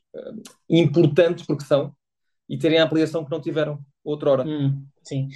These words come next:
Speaker 2: O que é que é mais desafiante para ti enquanto profissional neste programa? Aquilo que é
Speaker 1: O que é
Speaker 2: mais,
Speaker 1: mais
Speaker 2: que pode ser mais
Speaker 1: desafiante para mim?
Speaker 2: complicado, que te, que te obriga a um esforço maior? Ou é
Speaker 1: Um
Speaker 2: tudo
Speaker 1: esforço maior.
Speaker 2: supernatural? <laughs>
Speaker 1: Não, n-, nem, nem tudo é supernatural. Tu,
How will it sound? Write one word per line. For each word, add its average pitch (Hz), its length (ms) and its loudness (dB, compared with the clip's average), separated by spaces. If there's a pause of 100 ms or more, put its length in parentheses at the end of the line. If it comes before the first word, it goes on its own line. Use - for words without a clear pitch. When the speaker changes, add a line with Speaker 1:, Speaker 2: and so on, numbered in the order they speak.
(180)
Speaker 2:
O 170 60 0
que 214 100 2
é 208 40 -2
que 208 80 4
é 190 120 6
mais 175 260 4
desafiante 165 420 0
para 160 140 2
ti 151 120 -2
enquanto 143 260 0
profissional 139 680 -4
neste 139 180 -6
programa? 123 480 0 (1600)
Aquilo 147 140 -2
que 175 80 0
é 165 40 4
Speaker 1:
O 160 40 2
que 160 60 4
é 160 40 4
Speaker 2:
mais, 156 40 4
Speaker 1:
mais 147 120 0
Speaker 2:
que - 60 -8
pode 151 140 0
ser 156 80 0
mais 165 80 4
Speaker 1:
desafiante 139 120 2
para - 0 -
mim? 131 260 2
Speaker 2:
complicado, 147 420 0
que - 80 -20
te, 147 280 -6
que 139 80 -18
te 170 100 2
obriga 156 480 4 (340)
a 147 80 -4
um 156 60 0
esforço 160 320 0
maior? 131 340 2 (1600)
Ou 185 100 4
é 202 40 4
Speaker 1:
Um - 20 2
Speaker 2:
tudo 196 180 2
Speaker 1:
esforço 208 100 2
maior. 180 240 8
Speaker 2:
supernatural? 165 400 -2 (140)
<laughs> 147 500 0
Speaker 1:
Não, 247 420 2
n-, 151 180 0
nem, 151 260 -2
nem 165 140 -2
tudo 165 160 -2
é 170 40 2
supernatural. 160 600 -2
Tu, 131 180 -10